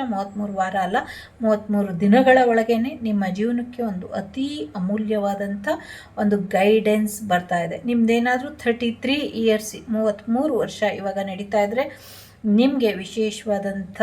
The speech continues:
ಮಾರ್ಗದರ್ಶನ ಏನೋ ಸಿಗ್ತಾ ಇದೆ. So ಕೇರ್‌ಫುಲ್ ಆಗಿ ಇರಿ, ಅದನ್ನ ರಿಸೀವ್ ಮಾಡ್ಕೊಳ್ಳಿ. ಓಕೆ,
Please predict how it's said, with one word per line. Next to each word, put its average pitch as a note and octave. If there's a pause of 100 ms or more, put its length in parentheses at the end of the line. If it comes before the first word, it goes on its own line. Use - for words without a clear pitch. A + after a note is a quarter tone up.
ಮಾರ್ಗದರ್ಶನ G3 (220)
ಏನೋ G3
ಸಿಗ್ತಾ G3+
ಇದೆ. B3 (240)
So G3+
ಕೇರ್‌ಫುಲ್ F#3+
ಆಗಿ E3+
ಇರಿ, A#3
ಅದನ್ನ F#3 (240)
ರಿಸೀವ್ E3+
ಮಾಡ್ಕೊಳ್ಳಿ. -
ಓಕೆ, D4